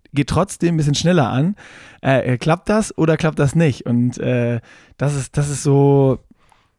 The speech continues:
man kann sich das immer schön rechnen und so ein bisschen hin und her legen, die, die, die Daten. Aber am Ende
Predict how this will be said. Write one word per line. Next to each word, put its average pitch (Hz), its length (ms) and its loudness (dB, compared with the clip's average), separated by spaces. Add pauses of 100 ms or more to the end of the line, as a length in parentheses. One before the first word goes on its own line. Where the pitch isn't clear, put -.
man 131 60 2
kann 190 180 0
sich 180 80 -4
das 160 120 -4
immer 190 200 0
schön 226 440 0 (400)
rechnen 190 480 2
und 143 80 0
so 139 80 -2
ein 143 60 -2
bisschen 156 200 0
hin 156 140 4
und 147 120 2
her 170 320 2
legen, 180 460 2
die, 160 200 -2
die, 156 260 -4
die 143 160 -4
Daten. 175 480 -2 (380)
Aber 135 120 0
am 127 80 2
Ende 185 500 2